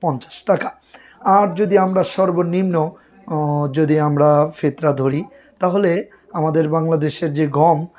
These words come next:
আহ, বা আটার যে হিসাব রয়েছে, সেই হিসাবে জনপ্রতি একশো পনেরো টাকা। সুতরাং আমি বলবো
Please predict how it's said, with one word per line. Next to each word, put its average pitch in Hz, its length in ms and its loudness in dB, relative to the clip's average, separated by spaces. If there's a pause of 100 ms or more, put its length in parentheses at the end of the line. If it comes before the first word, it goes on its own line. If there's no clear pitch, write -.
(240)
আহ, 147 240 -4
বা 147 420 0 (120)
আটার 185 400 0
যে 170 80 0
হিসাব 147 340 -4
রয়েছে, 143 380 -2 (300)
সেই 220 180 -2
হিসাবে 196 320 -2
জনপ্রতি 196 540 -2
একশো 156 480 -2
পনেরো 143 340 -4
টাকা। 156 360 -10 (300)
সুতরাং 220 320 0
আমি 185 200 -2
বলবো 170 360 0